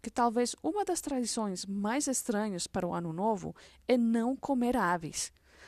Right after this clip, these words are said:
O motivo pode parecer um pouco esquisito, mas dizem que como as aves ciscam para trás, isto pode trazer retrocesso na vida da pessoa.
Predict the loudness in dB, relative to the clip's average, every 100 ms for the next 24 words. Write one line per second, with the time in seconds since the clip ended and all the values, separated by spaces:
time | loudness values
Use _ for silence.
0 | -20 -2 2 4 2 2 2 0 -4 -6
1 | -16 _ 0 2 2 2 2 2 0 2
2 | 0 0 -2 -2 -4 -2 0 0 -2 -6
3 | -10 -16 -20 -8 0 0 0 -4 -4 0
4 | 0 0 -4 -2 -4 0 0 2 2 4
5 | 4 4 2 2 2 4 2 0 -4 -2
6 | -4 -2 0 0 -2 -8 -12 -20 -4 0
7 | 0 0 0 0 2 2 4 2 0 -4
8 | -2 0 0 0 2 2 2 0 0 -2
9 | -2 -2 -2 -2 -2 2 2 0